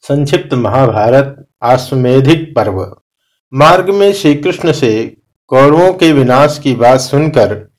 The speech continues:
उतंक मुनि का कुपित होना और श्री कृष्ण का उन्हें शांत करके अपने अध्यात्म ज्ञान का वर्णन करना। वैशंपायन जी कहते हैं, "राजन, इस प्रकार द्वारिका जाते हुए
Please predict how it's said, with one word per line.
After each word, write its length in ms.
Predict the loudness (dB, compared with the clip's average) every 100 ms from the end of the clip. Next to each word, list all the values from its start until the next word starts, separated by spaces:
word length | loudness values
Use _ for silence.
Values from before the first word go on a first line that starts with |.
| _ _ _ _
उतंक 440 | -4 0 0 0
मुनि 320 | 0 2 2 2
का 260 | 4 4
कुपित 540 | 2 -6 -6 -4 -4 -4
होना 520 | 0 0 0 -4 -16 _ _ _
और 160 | -4 -4
श्री 260 | 0 -2
कृष्ण 320 | 0 -2 -2 -2
का 180 | 2
उन्हें 280 | 2 0 -2
शांत 480 | -4 -2 0 0 -4
करके 600 | -4 -4 -2 -4 -4 -8 _ _ _ -6
अपने 640 | -6 -2 0 -2 -6 -20 _
अध्यात्म 640 | -8 -8 2 2 2 -4
ज्ञान 340 | -4 -2 0 -2
का 140 | 0
वर्णन 420 | 0 0 -2 -2
करना। 420 | 0 -2 -4 -10 -14 _ _ _ _ _ _ _ _ _ _
वैशंपायन 600 | 0 2 0 2 2 2
जी 100 | 0
कहते 360 | 0 0 2 0
हैं, 80 | 4
"राजन, 380 | 4 4 2
इस 200 | -2 -6
प्रकार 380 | -6 0 2 2
द्वारिका 480 | 2 0 0 2 0
जाते 460 | 2 0 0 0 0
हुए 380 | 0 -4 -8